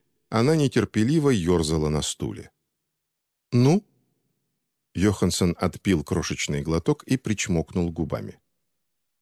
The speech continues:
«Вполне приличное, свежее и выразительное». Лунд смотрела на него непонимающе, потом закатила глаза. «Ну ладно, ладно».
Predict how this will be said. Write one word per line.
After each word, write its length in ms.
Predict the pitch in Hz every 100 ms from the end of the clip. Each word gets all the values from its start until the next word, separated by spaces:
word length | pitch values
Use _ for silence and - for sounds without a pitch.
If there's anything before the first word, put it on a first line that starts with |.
| -
«Вполне 440 | - 101 85 78
приличное, 720 | - - 58 - - 62 60 -
свежее 680 | - 101 82 110 120 117 117
и 160 | 113
выразительное». 880 | 101 101 87 64 58 - 52 55 - _ _ _ _ _ _ _ _ _ _ -
Лунд 340 | 95 110 107
смотрела 540 | - 98 85 95 95 92
на 80 | 92
него 240 | 90 85
непонимающе, 800 | 90 - 98 87 58 58 - - _ _ _ _
потом 320 | - 92 104 95
закатила 560 | 92 82 - 87 80
глаза. 440 | 76 73 64 - - _ _ _ _ _ _ _ _ _ -
«Ну 140 | 95
ладно, 440 | 98 90 67 71
ладно». 480 | 67 85 65 57 -